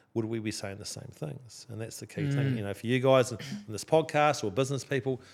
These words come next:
Speaker 1: how do we reflect deep and actually be really honest with it? Because we're not very good at doing that. 'Cause we're not very good at giving people feedback.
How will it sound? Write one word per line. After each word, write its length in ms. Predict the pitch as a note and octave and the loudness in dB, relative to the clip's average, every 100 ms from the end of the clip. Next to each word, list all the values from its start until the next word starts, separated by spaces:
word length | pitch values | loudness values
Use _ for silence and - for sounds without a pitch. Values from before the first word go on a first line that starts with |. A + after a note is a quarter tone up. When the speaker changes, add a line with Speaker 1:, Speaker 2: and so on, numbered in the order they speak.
| - _ _ _ _ | -20 _ _ _ _
Speaker 1:
how 140 | - D3 | 0 4
do 80 | |
we 100 | D#3+ | 6
reflect 480 | C#3+ B2 C#3 - - | 6 4 2 2 2
deep 300 | A#2+ C3+ - | 4 6 4
and 80 | G#2+ | -2
actually 280 | A#2 - A2 | -2 -2 -2
be 160 | A2 | 0
really 180 | G#2+ G2 | 0 0
honest 260 | G#2 E3+ - | 0 -2 -4
with 80 | F2+ | -8
it? 100 | - | -8
Because 300 | G2+ A2+ - | -10 -10 -6
we're 80 | A2+ | -6
not 160 | B2 | -4
very 100 | A2+ | -4
good 100 | G#2 | -2
at 80 | F#2 | -4
doing 200 | G2 G2 | -6 -10
that. 100 | F#2 - _ _ _ _ - | -12 -18 _ _ _ _ -14
'Cause 160 | G#2+ G2 | -8 -4
we're 60 | |
not 180 | A2 A#2 | -4 0
very 100 | A#2+ | 0
good 120 | A2 G#2 | 0 -2
at 60 | |
giving 180 | F#2+ G2 | -6 -8
people 220 | G#2 F#2 | -8 -10
feedback. 560 | F2+ G#2+ A#2+ D#3+ F#3+ | -8 -8 -6 -8 -12